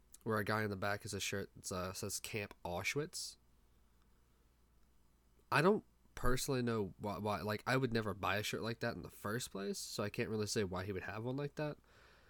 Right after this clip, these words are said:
Please just be aware of what you're wearing. I, if you're not trying to send that message that obviously that shirt would, or that hoodie would send, 'cause it was a hoodie, not a shirt, um, you know,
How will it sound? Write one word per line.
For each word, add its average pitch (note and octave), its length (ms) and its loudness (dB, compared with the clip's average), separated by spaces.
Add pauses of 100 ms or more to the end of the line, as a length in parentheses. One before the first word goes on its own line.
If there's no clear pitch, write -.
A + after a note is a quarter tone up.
(380)
Please G#3 260 2
just - 180 -4
be G#2+ 80 0
aware G2+ 280 0
of G#2 100 -6
what - 140 -6
you're F2 120 -6
wearing. A#2+ 360 -4 (580)
I, C3 200 6
if - 380 2
you're D3 260 4
not C#3+ 340 2 (400)
trying B2+ 360 2
to A2 60 -2
send A2 240 2
that G#2+ 160 -2
message A#2+ 680 -4
that G#2 200 -2
obviously G2+ 440 0
that G2+ 280 0 (460)
shirt - 440 0
would, G#2+ 260 0
or A2 120 2
that G2+ 160 0
hoodie A2+ 280 2
would G#2 320 0
send, A#2+ 320 4
'cause A2+ 140 0
it G#2+ 40 -2
was A2+ 100 -2
a C3 40 2
hoodie, A#2+ 260 0
not G2+ 100 -4
a A2+ 40 -2
shirt, A2 260 -4 (840)
um, G2 320 -2 (1040)
you D#3+ 140 2
know, B2+ 260 2